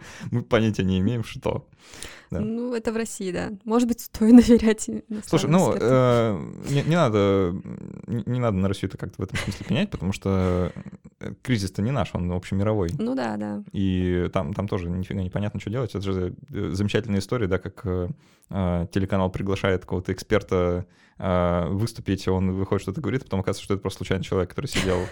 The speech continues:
Speaker 2: <laughs>
Speaker 1: э, сидел в коридоре, да, его просто перепутали с гостем программы, вот.
Speaker 2: Ну да, да, на самом деле.
Speaker 1: Реальная история. Вот, ну, бывает, э, бывает разное, и,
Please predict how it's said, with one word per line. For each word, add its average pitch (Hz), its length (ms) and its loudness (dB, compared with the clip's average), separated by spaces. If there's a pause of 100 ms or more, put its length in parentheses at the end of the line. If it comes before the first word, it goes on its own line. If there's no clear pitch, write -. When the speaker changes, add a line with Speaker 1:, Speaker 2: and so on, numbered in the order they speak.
(160)
Speaker 2:
<laughs> - 260 -20
Speaker 1:
э, 95 200 -2
сидел 104 200 0
в - 40 -12
коридоре, 117 440 2
да, 98 80 4
его 98 120 4
просто - 200 -10
перепутали 101 440 -2
с 90 80 -2
гостем 95 300 -4
программы, 104 480 0
вот. 233 760 -8
Speaker 2:
Ну 277 140 0
да, 226 220 0
да, 202 120 0
на 202 120 0
самом 240 260 0
деле. - 880 -8 (240)
Speaker 1:
Реальная 92 320 4
история. 98 400 -4 (640)
Вот, 101 280 4
ну, 123 160 0
бывает, 110 360 4
э, 92 180 -2
бывает 110 300 2
разное, 120 440 0
и, 104 500 2